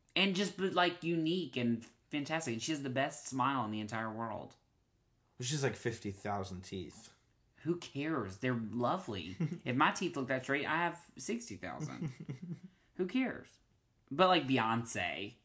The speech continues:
Speaker 2: Oh, yeah, her
Speaker 1: Or, like,
Speaker 2: too.
Speaker 1: Adele.
Speaker 2: Uh, uh,
Speaker 1: Well, Adele's,
Speaker 2: yeah.
Speaker 1: like, all fake, though.
Speaker 2: Malala.
Speaker 1: I thought you were gonna say Melania for a second. I was like, uh-uh.
Speaker 2: She's pretty.
Speaker 1: She's pretty, but I don't think people's trying to dip its toes back in that
Speaker 2: Oh,
Speaker 1: water.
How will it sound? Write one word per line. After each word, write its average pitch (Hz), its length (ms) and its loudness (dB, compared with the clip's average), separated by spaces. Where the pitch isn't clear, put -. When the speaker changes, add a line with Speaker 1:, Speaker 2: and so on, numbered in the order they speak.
Speaker 2:
Oh, 107 140 2
yeah, 101 200 4
her 101 160 0
Speaker 1:
Or, 147 60 8
like, 156 120 8
Speaker 2:
too. 143 120 2
Speaker 1:
Adele. 127 640 6
Speaker 2:
Uh, 110 60 -4
uh, 110 40 -4
Speaker 1:
Well, 113 520 2
Adele's, 156 220 6
Speaker 2:
yeah. 160 60 6
Speaker 1:
like, 127 180 4
all 117 140 8
fake, 98 460 -2
though. 92 440 -4
Speaker 2:
Malala. 104 500 4
Speaker 1:
I 110 40 -6
thought 110 80 -4
you 107 60 -2
were 104 60 -4
gonna 104 80 -4
say 101 140 -6
Melania 92 640 -6
for 95 160 -10
a 98 40 -10
second. 92 280 -10
I 101 60 -8
was 101 100 -10
like, 101 140 -6
uh-uh. - 340 -8
Speaker 2:
She's 254 200 2
pretty. 135 640 4
Speaker 1:
She's 233 160 0
pretty, 120 280 2
but 101 300 0
I 113 80 0
don't 107 100 -2
think 98 160 -4
people's 104 240 -8
trying 101 220 -6
to 92 40 -8
dip 98 200 -6
its - 160 -12
toes 98 400 -8
back 92 240 -10
in 98 120 -8
that 95 180 -6
Speaker 2:
Oh, 127 160 4
Speaker 1:
water. 117 140 2